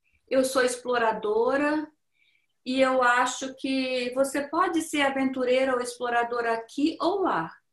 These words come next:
Eu acho que a experiência de imigrante é uma experiência dolorida.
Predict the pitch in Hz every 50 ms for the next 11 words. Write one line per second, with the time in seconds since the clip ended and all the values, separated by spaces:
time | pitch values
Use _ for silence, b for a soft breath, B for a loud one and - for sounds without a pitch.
0 | _ _ _ _ _ _ _ _ _ _ _ _ _ _ _ _ - 269 277 269
1 | 262 269 294 285 - - - 311 302 285 - - 302 294 269 269 269 262 269 277
2 | 285 - - 262 254 - - - - - 277 311 330 311 294 285 269 254 226 233
3 | 254 277 294 302 285 277 262 247 247 247 247 - - - 254 254 240 240 247 247
4 | - 240 226 226 226 226 226 220 214 220 233 262 302 330 349 403